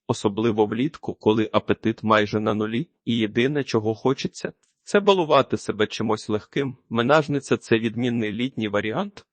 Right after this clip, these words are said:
У ній можна подавати як чіпси, так і більш корисні варіанти перекусів,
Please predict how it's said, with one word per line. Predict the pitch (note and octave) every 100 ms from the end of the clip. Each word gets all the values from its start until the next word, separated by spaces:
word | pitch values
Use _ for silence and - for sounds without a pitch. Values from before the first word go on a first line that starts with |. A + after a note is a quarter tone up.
| _
У | B2
ній | A#2 A#2+
можна | A2 A#2+ A2+ G#2+
подавати | G#2+ G2+ G2+ F#3+ - G#2
як | G#2 -
чіпси, | - F#3 - - D#3
так | - - -
і | A2+
більш | A#2+ A#2 -
корисні | A2+ A2+ G#2+ - G#2
варіанти | G2+ G2 A2 A2 G#2+
перекусів, | - G2+ - B2 B2+ - -